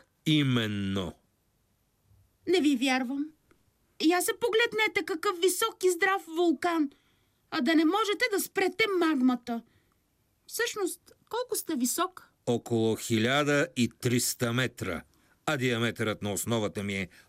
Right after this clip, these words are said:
Speaker 1: повече от три километра. Но трябва да разберете, че аз не мога да спра изригванията.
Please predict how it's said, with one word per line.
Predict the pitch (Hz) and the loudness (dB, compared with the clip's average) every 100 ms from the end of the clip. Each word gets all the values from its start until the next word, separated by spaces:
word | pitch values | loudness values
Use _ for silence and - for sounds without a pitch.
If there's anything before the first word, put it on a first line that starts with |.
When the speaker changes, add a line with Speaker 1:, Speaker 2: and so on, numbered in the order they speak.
| _ _ | _ _
Speaker 1:
повече | 202 156 123 - | 0 2 0 -2
от | 110 - | -4 -4
три | - 101 | -4 -4
километра. | - 98 90 85 78 - 67 - _ _ - | -4 -6 -6 -6 -8 -10 -12 -14 _ _ -12
Но | 95 101 92 | -6 -6 -6
трябва | - 95 90 82 87 82 | -6 -6 -4 -4 -6 -6
да | 87 | -6
разберете, | 85 85 78 90 92 98 - 87 - - - - _ - | -6 -8 -8 -6 -4 -6 -6 -12 -12 -20 -20 -20 _ -10
че | - | -8
аз | 85 82 - | -6 -4 -6
не | 87 85 | -6 -6
мога | 85 85 80 87 | -4 -4 -4 -4
да | 82 82 | -4 -4
спра | - - 80 | -6 -6 -6
изригванията. | 82 78 78 80 78 78 71 76 71 67 - 69 - | -6 -6 -8 -8 -8 -8 -10 -10 -10 -12 -12 -14 -14